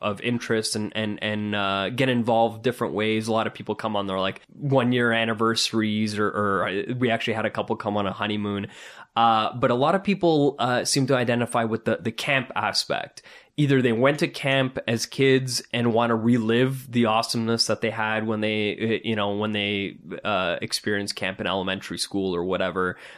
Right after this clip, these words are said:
Um, and this is, it's a camp for adults. And we, and we totally relive that experience where people make brand new friends and become friends after the camp and have it, you know, come together as strangers and, and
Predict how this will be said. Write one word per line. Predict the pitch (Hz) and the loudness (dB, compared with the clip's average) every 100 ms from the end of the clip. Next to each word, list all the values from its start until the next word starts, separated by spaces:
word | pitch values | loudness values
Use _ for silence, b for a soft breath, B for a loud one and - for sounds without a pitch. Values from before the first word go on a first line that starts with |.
| B | B
Um, | - 104 104 101 - | -2 2 2 -2 -4
and | 113 110 113 | -4 -2 0
this | 117 | 0
is, | 131 117 - | 0 -2 -2
it's | 123 - - | -4 -2 -4
a | |
camp | - 156 - | -2 -4 -2
for | 113 | 0
adults. | 143 170 95 - | 2 2 0 -4
And | - 117 | -2 0
we, | 120 120 117 | 2 2 0
and | 120 123 | 0 2
we | 120 | 0
totally | - - 185 226 147 | -2 -2 2 4 4
relive | 113 117 139 127 139 131 | 4 4 4 4 4 4
that | 107 107 | 0 0
experience | 107 - 131 180 104 107 | 0 -2 0 0 -2 -4
where | 104 | -8
people | - 110 120 113 107 B B 117 | -6 0 2 2 0 B B 0
make | 120 113 - | 2 0 -6
brand | 131 127 117 131 143 | -4 2 2 4 4
new | 143 139 | 2 2
friends | 139 123 110 110 113 110 - | 0 0 2 2 2 0 -2
and | 113 110 | -4 -2
become | 104 - 123 139 | -4 -4 0 0
friends | 139 110 107 107 107 - | 0 0 0 -2 -2 -2
after | 110 131 - 117 | 0 0 0 -2
the | 101 | -2
camp | - 104 101 95 | -4 -2 -2 -4
and | 104 | -4
have | 104 | -2
it, | 98 | -2
you | 113 | -2
know, | 101 98 98 | -2 -2 -4
come | - 120 | -4 -4
together | 113 107 110 101 | -2 0 0 0
as | - | 0
strangers | 104 104 117 107 104 | 0 0 0 0 -2
and, | 98 - | -4 -4
and | 101 101 104 | -4 -4 -6